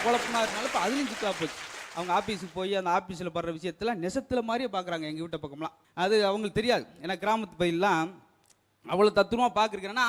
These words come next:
ஆபீஸ்ல ஒரு போய் வரவங்களையும் பெண்கள் என்னென்ன பாடுபடுறாங்கன்னு உங்களுக்கு தெரியும்.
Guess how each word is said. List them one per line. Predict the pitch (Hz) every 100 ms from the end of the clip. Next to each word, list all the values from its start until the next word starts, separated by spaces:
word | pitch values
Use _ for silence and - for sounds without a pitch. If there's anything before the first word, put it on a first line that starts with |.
| 269
ஆபீஸ்ல | 302 285 233 214
ஒரு | 190 185 170 185
போய் | 240 208
வரவங்களையும் | 208 226 185
பெண்கள் | 208 226 196
என்னென்ன | 214 214 185
பாடுபடுறாங்கன்னு | 190 196 185 180 170
உங்களுக்கு | 151 151
தெரியும். | 147